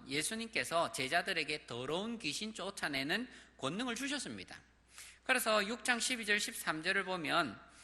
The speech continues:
"제자들이 나가서 회개하라 전파하고 많은 귀신을 쫓아내며 많은 병자에게 기름을 발라 고치더라"라고 합니다.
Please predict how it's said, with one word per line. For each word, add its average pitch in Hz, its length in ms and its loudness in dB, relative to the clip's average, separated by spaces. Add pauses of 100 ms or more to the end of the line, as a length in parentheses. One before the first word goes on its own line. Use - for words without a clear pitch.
(280)
"제자들이 185 580 4
나가서 165 680 2
회개하라 165 580 4
전파하고 143 920 0 (300)
많은 135 560 10
귀신을 202 460 0
쫓아내며 151 840 2
많은 135 480 2
병자에게 143 640 0
기름을 170 440 -2
발라 151 380 0
고치더라"라고 143 1200 2
합니다. 131 380 -2